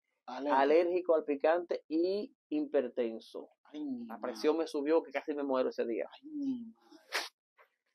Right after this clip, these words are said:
Speaker 2: Subió criminal, me llegó una vaina, uh, me bajó la presión, esto, aquello, uh, bien.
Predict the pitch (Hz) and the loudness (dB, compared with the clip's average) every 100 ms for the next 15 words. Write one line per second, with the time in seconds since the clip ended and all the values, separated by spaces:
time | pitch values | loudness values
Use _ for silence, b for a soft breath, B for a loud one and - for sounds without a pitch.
0 | _ _ - 147 139 147 165 175 156 156 | _ _ -4 -2 2 4 4 4 2 2
1 | 208 196 185 - 127 127 139 175 160 190 | 2 2 0 -4 -4 0 0 2 0 0
2 | 185 175 196 202 - 139 - 156 156 139 | 0 0 0 0 -4 -6 -2 -2 -2 -4
3 | 185 202 180 170 151 202 208 175 175 180 | 0 0 0 -4 -2 0 0 2 0 0
4 | 175 160 139 139 123 117 | 0 -2 0 2 2 -4